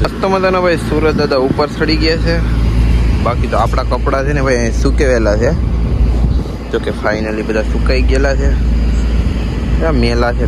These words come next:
કારણ કે ભાઈ એમાં છે ને ભાઈ આપણે બરાસ બરાસ ને સાબુન ન લગાડીએ, પાણીમાં રાખી દઈએ ને એટલે ખારા પાણીને ધોવાઈ જાય ને પછી આપણે મીઠા પાણીએ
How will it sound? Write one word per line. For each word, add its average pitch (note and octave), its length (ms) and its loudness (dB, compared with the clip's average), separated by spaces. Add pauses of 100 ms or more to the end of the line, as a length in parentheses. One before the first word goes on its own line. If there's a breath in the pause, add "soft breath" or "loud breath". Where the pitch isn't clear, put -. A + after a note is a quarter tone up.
કારણ A#2+ 320 0
કે A#2+ 100 2
ભાઈ A#2 200 0
એમાં B2 200 0
છે C#3 100 0
ને B2 100 0
ભાઈ A2 140 2
આપણે A2+ 180 0 (120)
બરાસ B2 220 0 (100)
બરાસ B2 300 0
ને - 40 2 (100)
સાબુન A#2+ 380 0
ન - 20 2 (140)
લગાડીએ, A2 360 0 (180)
પાણીમાં B2+ 420 0
રાખી D3 320 -2
દઈએ E3 260 0
ને G2+ 60 2 (420)
એટલે G#2+ 160 0 (100)
ખારા B2 260 0
પાણીને A#2+ 340 0
ધોવાઈ C3+ 260 2
જાય C#3 140 0
ને A#2 100 2
પછી A2+ 160 2
આપણે A2 160 0 (200)
મીઠા A2+ 300 2
પાણીએ G#2 260 -2